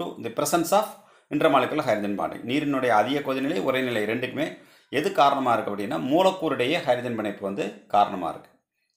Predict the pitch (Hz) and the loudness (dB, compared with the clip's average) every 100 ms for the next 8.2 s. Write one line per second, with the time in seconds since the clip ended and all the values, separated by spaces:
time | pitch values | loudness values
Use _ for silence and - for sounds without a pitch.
0 | 139 139 160 170 135 139 131 120 104 95 | -4 -4 -4 -8 -8 -4 -4 0 0 0
1 | - 151 - _ _ - 143 165 - 156 | -6 -10 -12 _ _ -10 -6 -6 -2 0
2 | 196 202 190 165 151 143 147 123 127 123 | 0 -2 2 4 4 2 2 2 2 0
3 | 110 113 107 101 90 92 190 - _ _ | -2 -2 0 0 -2 -6 -6 -8 _ _
4 | _ _ _ _ _ _ _ _ _ _ | _ _ _ _ _ _ _ _ _ _
5 | 151 147 139 131 - - - _ _ _ | 2 4 4 4 4 -8 -20 _ _ _
6 | _ _ _ _ _ _ _ - 151 226 | _ _ _ _ _ _ _ 0 2 4
7 | 240 214 165 - 131 120 131 117 104 95 | 4 6 4 2 -2 -2 -2 -2 0 -2
8 | - 98 | 0 -2